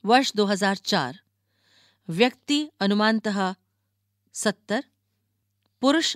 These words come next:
साक्षरता दर अनुमानतः अस्सी, महिला साक्षरता दर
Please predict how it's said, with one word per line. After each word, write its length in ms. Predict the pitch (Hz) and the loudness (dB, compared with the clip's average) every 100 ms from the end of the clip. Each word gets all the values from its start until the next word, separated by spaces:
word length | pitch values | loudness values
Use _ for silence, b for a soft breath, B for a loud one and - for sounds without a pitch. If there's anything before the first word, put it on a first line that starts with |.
| - | -6
साक्षरता 640 | - 220 - 233 196 196 | 0 2 2 -2 0 -2
दर 260 | 185 208 - - | 2 0 -2 -4
अनुमानतः 640 | 180 190 185 185 180 180 - | -2 0 0 -2 -4 -6 -8
अस्सी, 440 | 180 - - 262 277 b b b b b b - | -8 -8 -4 -4 -6 b b b b b b -4
महिला 360 | 196 226 269 | 0 4 2
साक्षरता 580 | 294 233 214 - 190 190 | 2 -2 -2 -4 -2 -2
दर 240 | 175 196 | 0 -2